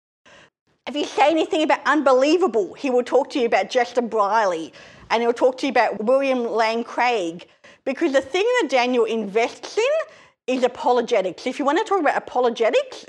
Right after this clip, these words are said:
Daniel is a great person to do it because he reads about it,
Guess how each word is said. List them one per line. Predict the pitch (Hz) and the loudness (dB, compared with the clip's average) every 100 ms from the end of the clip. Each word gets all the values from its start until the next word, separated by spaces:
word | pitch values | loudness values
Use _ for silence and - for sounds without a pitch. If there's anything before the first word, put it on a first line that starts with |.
| 208 | -2
Daniel | 233 247 330 | 0 2 2
is | 269 220 | 0 -2
a | |
great | 202 220 202 | -2 0 0
person | - 214 220 | 0 -2 -2
to | 214 | -4
do | 196 196 | -2 -2
it | - | -2
because | 208 226 | -4 -4
he | - 226 | -4 -6
reads | 196 247 277 277 | -2 0 0 -2
about | 254 240 240 | -2 2 2
it, | 240 | 0